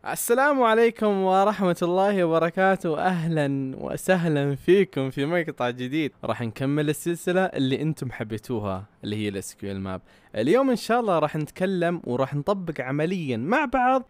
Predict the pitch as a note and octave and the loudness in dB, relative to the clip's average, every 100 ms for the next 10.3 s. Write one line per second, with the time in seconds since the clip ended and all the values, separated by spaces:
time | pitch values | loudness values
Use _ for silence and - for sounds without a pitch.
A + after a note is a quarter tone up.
0 | _ B3+ C4 C4 A#3+ A#3+ - F3 G3+ - | _ 2 2 2 0 0 0 0 0 -2
1 | D3+ D3 C#3 C#3+ D#3+ G#3 A3 - A#3+ - | -6 -4 -4 -2 0 0 0 0 -2 -2
2 | _ C3+ F3+ G3+ E3+ - G#2+ _ _ B2+ | _ 0 2 0 -2 -6 -8 _ _ -6
3 | C3+ G3 A3+ A3 - A3+ G#3+ A3+ A#3+ B3+ | -2 0 2 0 2 0 0 -2 -2 -2
4 | - D3+ F#3 F3+ G#3 F3 D3+ D3+ D#3 G#2 | 0 2 4 2 0 -2 -4 -4 -4 -4
5 | G2 G2+ C3 C#3+ C#3 C#3 G3+ C4 B3+ B3+ | -6 -6 -4 -2 -2 -2 2 2 2 4
6 | A#3+ A#3 A3 A3+ A3+ A3+ G#3 A3 A3 A#3 | 2 4 4 6 6 4 2 2 2 0
7 | A3 A#3 A3+ _ - B3 A#3+ A#3+ A#3+ A#3 | 2 0 0 _ -2 4 6 6 6 4
8 | G#3 G#3 A#3 G3 G#3 G#3 A3+ A3 G#3 D#3 | 4 2 2 -2 0 2 2 2 0 2
9 | C3 E3 F#3 G3 G3+ F#3+ C#3+ D#3 F#3+ - | 2 2 4 4 4 4 2 4 2 2
10 | D#3+ D3 | -2 -2